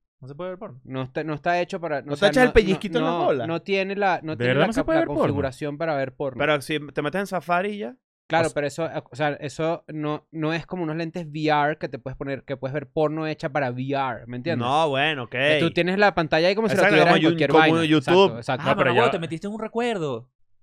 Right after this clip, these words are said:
Speaker 4: Ah, me metí en un recuerdo.
Speaker 3: Coño,
Speaker 4: Claro, porque
Speaker 3: peligroso.
Speaker 4: No, o sea, un recuerdo de la, del, del, del, del Apple Vision. O sea, como que grabaron un momento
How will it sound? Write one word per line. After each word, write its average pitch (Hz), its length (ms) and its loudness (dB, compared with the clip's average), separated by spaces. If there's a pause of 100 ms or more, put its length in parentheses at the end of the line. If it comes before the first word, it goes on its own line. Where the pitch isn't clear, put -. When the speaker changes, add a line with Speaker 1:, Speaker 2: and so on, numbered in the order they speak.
(140)
Speaker 4:
Ah, 131 100 -4
me 135 80 -4
metí 120 160 -10
en 110 60 -10
un 113 100 -12
recuerdo. 120 680 -6 (600)
Speaker 3:
Coño, 104 140 -14
Speaker 4:
Claro, 139 280 6
porque 117 160 0
Speaker 3:
peligroso. 123 560 -2
Speaker 4:
No, 139 260 -2
o 131 40 2
sea, 135 160 -2
un 123 60 -2
recuerdo 131 440 0
de 151 80 2
la, 117 140 0
del, 107 280 -2
del, 101 380 -4
del, 92 680 -8
del 82 540 -12 (240)
Apple 92 280 -12
Vision. 101 420 -8
O 101 60 -18
sea, 127 140 -4
como 117 240 -6
que 113 200 -4 (100)
grabaron 123 560 4
un 156 120 -4
momento 156 560 -6